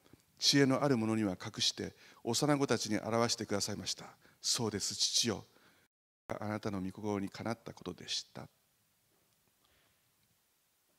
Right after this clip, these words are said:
もう聖霊に満たされて、喜んで、神様が、イエス様が、父なる神に喜び祈るんですね。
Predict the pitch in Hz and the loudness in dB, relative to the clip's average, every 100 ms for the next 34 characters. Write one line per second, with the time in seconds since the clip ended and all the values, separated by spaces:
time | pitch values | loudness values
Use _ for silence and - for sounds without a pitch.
0 | _ _ _ _ - _ _ _ _ - | _ _ _ _ -20 _ _ _ _ 2
1 | 180 170 160 - - 113 131 147 170 180 | 4 6 8 6 6 6 6 4 4 4
2 | 185 185 202 - 196 170 - 131 107 - | 4 6 4 6 6 6 6 6 4 -4
3 | - - 143 147 170 208 202 - 214 185 | -18 -6 6 8 12 10 10 6 4 6
4 | 143 117 92 - - - 175 170 156 139 | 4 2 -2 -12 -20 -4 -2 2 2 0
5 | 123 110 101 92 _ _ _ _ _ _ | -2 -4 -8 -12 _ _ _ _ _ _
6 | _ _ _ - 175 156 - 131 113 101 | _ _ _ 4 6 8 6 4 2 -2
7 | 98 - - _ _ _ _ _ _ _ | -6 -10 -16 _ _ _ _ _ _ _
8 | _ _ _ _ _ _ _ - - 170 | _ _ _ _ _ _ _ 4 6 8
9 | 139 127 123 117 107 107 117 151 185 170 | 6 6 4 4 4 4 4 4 6 8
10 | 156 156 135 101 95 - 120 110 85 104 | 12 12 10 6 -2 -2 0 2 -2 -8